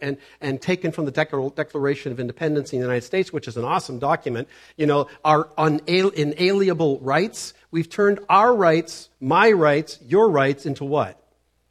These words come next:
An idol. I mean, it's, it's almost got to the point a, a little bit, when you think about it, like the whole idea of truth, which has become so relative, and I talked about this last week as part of Jesus' message about truthfulness.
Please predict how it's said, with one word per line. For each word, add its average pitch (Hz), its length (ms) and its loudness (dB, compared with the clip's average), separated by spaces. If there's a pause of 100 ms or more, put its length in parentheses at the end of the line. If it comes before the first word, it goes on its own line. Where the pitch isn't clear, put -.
(440)
An 170 100 -8
idol. 226 300 -6 (1300)
I 156 40 -12
mean, 175 100 2
it's, - 140 -6
it's 190 160 -2
almost 247 300 0
got 175 220 2
to 160 60 -10
the 131 80 -10
point 160 320 0 (160)
a, 135 180 -6
a 131 80 -2
little 185 220 0
bit, 113 220 -6
when 120 100 -8
you 113 80 -8
think 202 200 -4
about 110 180 -6
it, 127 100 -4
like 120 240 -4 (280)
the 123 60 -10
whole 147 200 0
idea 131 260 -2
of 107 80 -6
truth, - 380 -2
which 127 100 -12
has 113 100 -16
become 135 320 -8
so 117 180 -10
relative, 120 520 -2
and 113 100 -6
I 113 60 -6
talked 135 300 -8
about 110 180 -14
this 113 220 -14
last 156 360 -4
week 92 240 -20 (640)
as 113 200 -10
part 110 320 -10
of 101 160 -14 (440)
Jesus' 110 540 -16
message 110 380 -18
about 98 240 -20
truthfulness. - 880 -16